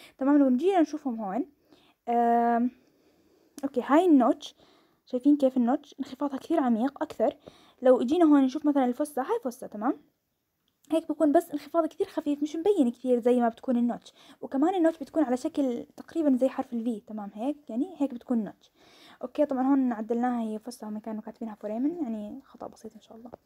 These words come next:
أوكي، the processes that form joints. آه، تمام، الآن ال processes that form ال joints اللي هم عنا الكوندايل،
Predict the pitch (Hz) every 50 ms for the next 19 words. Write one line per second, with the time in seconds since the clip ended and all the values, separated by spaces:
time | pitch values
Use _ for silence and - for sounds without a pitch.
0 | _ _ _ - - _ - - - - - _ _ _ _ _ _ - 381 381
1 | - 214 196 - _ - 247 - 466 605 - 466 453 - - 415 415 415 381 -
2 | - 262 320 320 320 320 320 320 - - - - - - 330 330 330 330 320 320
3 | 320 320 - - - 254 330 311 240 170 180 - - - - - _ _ _ _
4 | _ _ _ _ _ _ _ _ _ _ _ _ _ _ _ _ _ - 240 233
5 | 233 - 277 - - 269 240 220 220 - - 233 233 226 - - 320 - 330 -
6 | - 254 233 220 240 233 233 _ - 254 254 247 240 233 220 202 220 214 196 190
7 | 226 302 - - 262 269 262 277 262 233 220 226 240 226 214 196 202 - _ 254
8 | 247 233 226 214 214 220 226 240